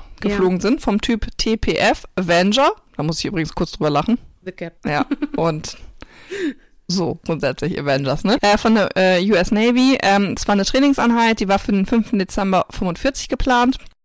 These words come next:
Speaker 2: und sollte vor der Ostküste von Florida stattfinden.
Speaker 1: Ja.
Speaker 2: Ich habe ja grad schon gesagt, und das, äh, habe ich grad nochmal bestätigt, dass es, die sind losgeflogen vom Mili-, Marinestützpunkt in Fort Lauderdale.
Speaker 1: Mhm.
Speaker 2: Und insgesamt waren fünf Maschinen unterwegs.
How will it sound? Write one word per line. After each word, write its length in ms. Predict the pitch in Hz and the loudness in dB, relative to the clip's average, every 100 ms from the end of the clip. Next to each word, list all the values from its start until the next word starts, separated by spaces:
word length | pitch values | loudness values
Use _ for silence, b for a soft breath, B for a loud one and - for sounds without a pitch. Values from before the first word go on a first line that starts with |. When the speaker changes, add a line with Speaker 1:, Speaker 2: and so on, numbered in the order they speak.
| - - | -12 -4
Speaker 2:
und 100 | 190 | 0
sollte 180 | 190 - | 2 2
vor 120 | - | -2
der 80 | - | 0
Ostküste 380 | - - - | -2 -4 -6
von 120 | - 185 | -6 -6
Florida 360 | - 165 160 | -2 -2 -2
stattfinden. 420 | 170 - - - - B | -4 -6 -6 -6 -6 B
Speaker 1:
Ja. 80 | 202 185 B | -8 -10 B
Speaker 2:
Ich 80 | 202 | 0
habe 100 | 208 | 2
ja 60 | |
grad 160 | 208 202 | 2 2
schon 100 | 208 | 0
gesagt, 380 | 185 208 226 - | 2 2 2 0
und 120 | 180 | -4
das, 180 | 180 - | -4 -4
äh, 240 | - 165 170 | -6 -4 -4
habe 100 | - | -6
ich 60 | - | -4
grad 160 | - | -4
nochmal 180 | - 202 | -2 -2
bestätigt, 480 | 165 - 196 185 190 | -2 0 0 0 -2
dass 140 | 175 160 | -6 -4
es, 240 | - - | -6 -4
die 120 | - | -2
sind 240 | 175 175 - | 0 0 0
losgeflogen 580 | 185 - - 170 165 | -2 -4 -4 -4 -4
vom 500 | 165 - 170 170 170 | -8 -4 -2 0 0
Mili-, 280 | 170 165 165 - _ - | 0 0 -2 -6 _ -2
Marinestützpunkt 840 | 175 175 190 180 180 - - 170 | 0 0 0 -2 -4 -4 -4 -4
in 80 | 156 | -6
Fort 220 | - 165 | -4 -4
Lauderdale. 460 | 143 139 135 - - - | -2 -4 -4 -6 -6 -8
Speaker 1:
Mhm. 300 | 202 196 208 359 B B B | -8 -6 -6 -8 B B B
Speaker 2:
Und 1120 | - 180 180 180 175 170 170 170 170 - - | -2 2 2 4 2 2 2 0 0 -2 -6
insgesamt 960 | - 214 - 214 196 214 247 349 403 - | -2 -2 0 -2 2 4 4 2 -2 -4
waren 320 | 202 208 208 208 | -2 0 0 2
fünf 280 | 247 254 | 2 2
Maschinen 520 | - 214 - 262 277 247 | 2 0 2 4 4 2
unterwegs. 880 | 214 - 196 214 226 330 - - | 0 0 0 0 2 0 -2 -6